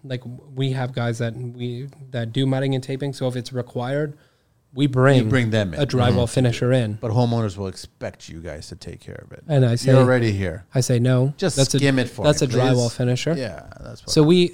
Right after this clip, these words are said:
Speaker 1: the, the whole point of now we know a bunch of different trades that are kind of involved at the same time we're in there, whether that's drywall, drywall finishing, flooring, baseboard.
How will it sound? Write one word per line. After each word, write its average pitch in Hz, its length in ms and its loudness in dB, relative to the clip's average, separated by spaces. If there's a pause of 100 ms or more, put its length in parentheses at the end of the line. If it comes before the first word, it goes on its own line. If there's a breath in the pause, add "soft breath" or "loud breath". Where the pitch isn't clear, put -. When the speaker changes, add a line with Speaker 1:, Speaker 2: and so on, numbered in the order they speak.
(140)
Speaker 1:
the, 156 280 -6 (120)
the 143 180 -4
whole 165 200 2
point 151 280 2
of 131 100 0
now 123 220 0
we 131 140 2
know 120 500 2 (320 soft breath)
a - 40 -18
bunch 120 360 -2
of 117 100 -6
different 120 320 -2
trades 123 440 -4
that 117 260 -4
are 131 140 -2
kind 127 300 0
of 120 80 -2
involved 117 680 -2
at 117 140 -4
the 120 60 -6
same 120 260 0
time 117 240 -2
we're 113 140 2
in 110 100 2
there, 113 180 0
whether 110 280 -2
that's 107 240 -2
drywall, 107 540 -4 (380 soft breath)
drywall 110 320 -4
finishing, 113 420 -4
flooring, 113 300 -2
baseboard. 107 500 -6